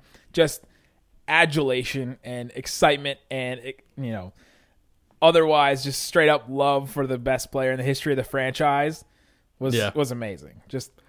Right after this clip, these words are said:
Speaker 1: the f-, fact that, you know, Dirk actually dunked.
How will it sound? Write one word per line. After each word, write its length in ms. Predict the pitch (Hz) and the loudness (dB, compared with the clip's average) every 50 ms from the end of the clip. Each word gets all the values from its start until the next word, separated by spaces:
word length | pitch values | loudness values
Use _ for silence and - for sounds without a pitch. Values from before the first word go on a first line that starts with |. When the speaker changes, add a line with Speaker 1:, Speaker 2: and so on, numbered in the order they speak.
| _ - - | _ -18 -16
Speaker 1:
the 60 | 131 | -16
f-, 120 | 120 135 - _ _ _ _ | -16 -16 -20 _ _ _ _
fact 280 | - 143 131 135 135 - | -4 -2 -2 -2 -2 -4
that, 200 | 135 120 113 - _ _ - | -6 -6 -6 -8 _ _ -12
you 100 | 139 123 | -10 -8
know, 240 | 110 101 90 104 110 - _ - | -6 -6 -8 -10 -12 -16 _ -4
Dirk 180 | - 147 151 - | -2 -2 -2 0
actually 300 | 117 135 131 - 160 151 | -2 -2 -2 0 -2 -2
dunked. 420 | 131 120 143 131 123 131 - - | -2 0 -2 -2 -2 -4 -8 -14